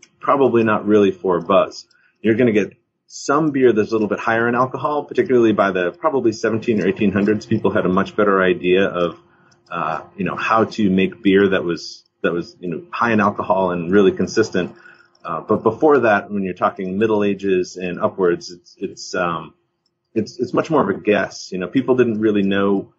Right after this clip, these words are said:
what was happening during fermentation. It was the seventeen hundreds before, or eighteen hundreds before people knew that yeast was a thing. Up until then, they just called it "God is good."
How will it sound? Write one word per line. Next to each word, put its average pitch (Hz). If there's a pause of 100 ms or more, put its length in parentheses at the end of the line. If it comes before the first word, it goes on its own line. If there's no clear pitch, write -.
(140)
what 104
was 107
happening 113
during 101
fermentation. 107
It -
was 101
the 95
seventeen 107
hundreds 104
before, 92
or 92
eighteen 101
hundreds 95
before 87 (280)
people 110
knew 101
that 92
yeast 98
was 110
a 110
thing. 110 (200)
Up -
until 98
then, 101
they 92
just 92
called 92
it 85
"God 95
is 85
good." 90